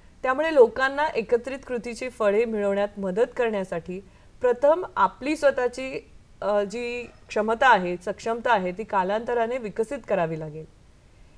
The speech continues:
यासाठी एक उदाहरण मी सगळ्यांना सांगू इच्छिते की आपल्याला स्वतःच्या विस्तारित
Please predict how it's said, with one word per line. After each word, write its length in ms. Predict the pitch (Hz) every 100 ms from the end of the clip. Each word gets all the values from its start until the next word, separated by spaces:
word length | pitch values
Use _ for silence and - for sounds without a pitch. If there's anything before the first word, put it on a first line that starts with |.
| - - 262
यासाठी 460 | 269 285 294 330
एक 140 | 320 269
उदाहरण 420 | 233 247 262 294
मी 240 | 294 302 - - -
सगळ्यांना 340 | 240 226 233 247
सांगू 320 | 240 220 233
इच्छिते 360 | 226 - 240 269
की 100 | 302
आपल्याला 420 | 233 247 262 294
स्वतःच्या 500 | 294 247 262 277 311
विस्तारित 440 | 285 - 269 277